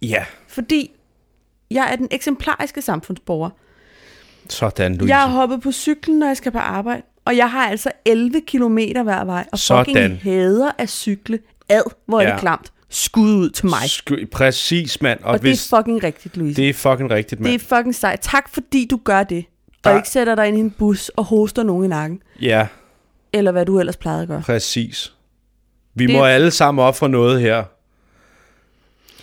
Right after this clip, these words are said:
Speaker 2: Men,
Speaker 1: <laughs>
Speaker 2: men så skriver hun faktisk, men det er faktisk ikke, i, det er, jamen, det jeg i virkeligheden, dem jeg i virkeligheden gerne vil hylde, det er jer.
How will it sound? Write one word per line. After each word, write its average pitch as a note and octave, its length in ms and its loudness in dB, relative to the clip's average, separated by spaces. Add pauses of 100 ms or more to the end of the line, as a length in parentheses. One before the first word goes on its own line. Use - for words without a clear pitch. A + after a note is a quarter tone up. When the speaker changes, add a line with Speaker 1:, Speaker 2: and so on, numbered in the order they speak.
(280)
Speaker 2:
Men, A#3+ 220 2 (520)
Speaker 1:
<laughs> - 500 -6
Speaker 2:
men B3+ 140 4
så D4 100 -2
skriver C#4+ 240 -2
hun B3 80 -2
faktisk, A#3 400 -2 (180)
men A3 160 -2
det A3 60 2
er G#3 100 -4
faktisk B3+ 380 -2
ikke, A#3 260 -2 (840)
i, A3+ 100 0 (360)
det B3+ 120 2
er, G#3+ 200 -2 (320)
jamen, G#3+ 260 0 (260)
det B3 100 -2
jeg B3 140 2
i B3 40 0
virkeligheden, C4 640 -2
dem C4 200 2
jeg A#3+ 140 2
i - 20 -2
virkeligheden A3 440 0
gerne F3+ 280 -2
vil F#3+ 100 -2
hylde, F3 360 -4 (800)
det G#3 200 0
er D#3 200 -2 (420)
jer. C#3+ 280 0